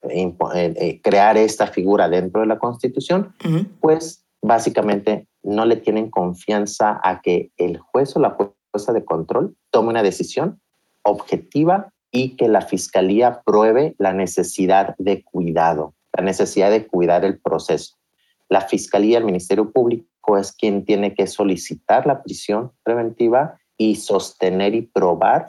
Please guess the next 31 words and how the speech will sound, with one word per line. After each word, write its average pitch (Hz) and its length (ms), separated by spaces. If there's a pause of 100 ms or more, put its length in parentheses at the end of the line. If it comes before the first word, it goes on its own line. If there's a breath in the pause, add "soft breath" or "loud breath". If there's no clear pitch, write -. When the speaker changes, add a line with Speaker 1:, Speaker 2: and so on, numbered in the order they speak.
Speaker 2:
Ujú. 143 160
Speaker 1:
que 101 140
la 90 220
persona, 113 720
o 85 120
en 85 80
este 90 200
caso 95 280
los 82 160
siete - 240
enanos, 113 340
representarían 87 840
un 104 120
riesgo 87 380
de 87 60
sustracción. 151 840 (720)
El 143 160
legislador 135 800 (180)
tiene 117 300
miedo 120 520
y 95 140
dice, 104 560 (180)
"Yo 98 280
no 107 260
creo 104 400
en 92 140
que 90 160
los 87 260
fiscales 98 580
puedan 95 420
lograr 85 520